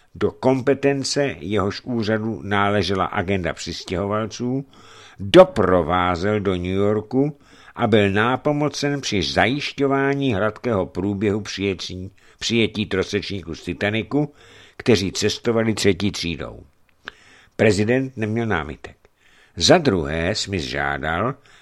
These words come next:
aby se námořní odborník generál George Uller který zastával funkci státního inspektora pro provoz osobních lodí, připojil k ustavenému senátnímu podvýboru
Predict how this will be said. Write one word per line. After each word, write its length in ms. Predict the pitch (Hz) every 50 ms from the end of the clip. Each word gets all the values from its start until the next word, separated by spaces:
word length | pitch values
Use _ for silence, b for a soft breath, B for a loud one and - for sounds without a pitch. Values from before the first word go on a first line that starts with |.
| B
aby 220 | B - 101 117 120
se 160 | - 131 127
námořní 600 | 117 123 120 120 127 135 143 127 123 139 147 127
odborník 760 | 80 139 139 117 107 101 90 80 78 73 73 71 69 65 64
generál 640 | 67 73 78 104 113 123 123 120 120 117 117 117 113
George 500 | 101 90 113 123 120 117 110 104 - - -
Uller 640 | 160 156 151 143 123 90 76 73 65 57 58 58 - b b b b b b b b b b
který 300 | - - 107 104 101 90
zastával 720 | 73 104 113 - - - - 127 127 123 127 127 120 104
funkci 440 | - - 113 117 107 - - 123
státního 560 | - - - 107 107 107 - 113 113 98 80 65
inspektora 800 | 95 101 95 - - - 120 110 - - - 127 123 127 135 135 - _ -
pro 180 | - 98 92
provoz 440 | - - 107 110 101 107 113 107 -
osobních 560 | - 113 107 - 107 107 98 92 82 69 -
lodí, 520 | 78 80 82 80 76 87 90 98 117 - B B B B B B B B B B B B
připojil 720 | - - - 226 202 - - 165 147 139 135 139 139 139
k 120 | 139 -
ustavenému 800 | - 135 135 - - 135 123 120 131 127 127 127 127 123 127 123
senátnímu 760 | - - 120 117 117 117 113 110 104 - 107 107 92 80 71 - -
podvýboru 800 | 98 98 92 87 87 104 107 110 98 104 113 113 120 139 151 151